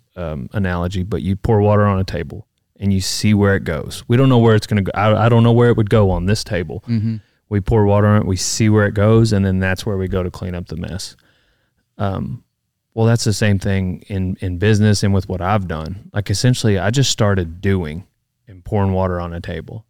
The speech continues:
Speaker 1: and it went down this apparel route. And so that's what I followed.
Speaker 2: Mm-hmm.
Speaker 1: And, um, there's three ways to monetize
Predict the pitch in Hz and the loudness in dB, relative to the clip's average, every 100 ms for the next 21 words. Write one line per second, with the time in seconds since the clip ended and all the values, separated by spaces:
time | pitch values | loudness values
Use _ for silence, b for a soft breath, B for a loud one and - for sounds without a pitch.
0 | _ 98 95 95 101 107 92 95 92 92 | _ -10 -8 -2 0 0 0 -2 -2 -4
1 | - 87 101 98 90 87 95 92 73 _ | -6 -8 -4 -2 -2 -4 -4 -4 -8 _
2 | _ _ _ _ _ - 87 98 85 90 | _ _ _ _ _ -12 -4 -4 -2 -2
3 | 90 - 92 85 - 90 85 - - - | -4 -4 -4 -6 -10 -10 -10 -12 -16 -12
4 | 120 107 101 95 _ _ 107 92 90 90 | -6 -4 -4 -6 _ _ -6 -4 -4 -6
5 | 90 92 92 101 - _ _ _ _ _ | -6 -6 -6 -8 -12 _ _ _ _ _
6 | _ _ _ b b b 127 107 147 143 | _ _ _ b b b -2 0 2 4
7 | 123 110 101 - 92 95 92 92 92 90 | 4 2 0 -4 -4 -4 -4 -6 -6 -6
8 | 92 - | -6 -10